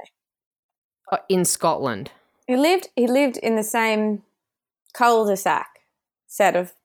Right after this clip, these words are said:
Speaker 2: flats, and he
Speaker 1: I see.
Speaker 2: came
Speaker 1: I see.
Speaker 2: regularly to the pub that I worked in,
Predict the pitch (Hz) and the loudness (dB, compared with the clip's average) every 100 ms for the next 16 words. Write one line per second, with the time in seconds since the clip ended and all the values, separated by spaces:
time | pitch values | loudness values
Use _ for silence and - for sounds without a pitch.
0 | _ - 196 160 - - - _ _ _ | _ -4 -2 -2 -4 -14 -16 _ _ _
1 | _ _ _ 196 190 180 170 - 160 135 | _ _ _ -2 -2 -2 -4 -2 0 0
2 | 220 220 214 202 208 202 214 202 202 185 | 0 0 0 4 4 4 4 2 0 -4
3 | - 185 180 180 175 190 214 - 214 208 | -2 -4 -2 -2 0 2 0 -2 -4 -2
4 | 208 | -4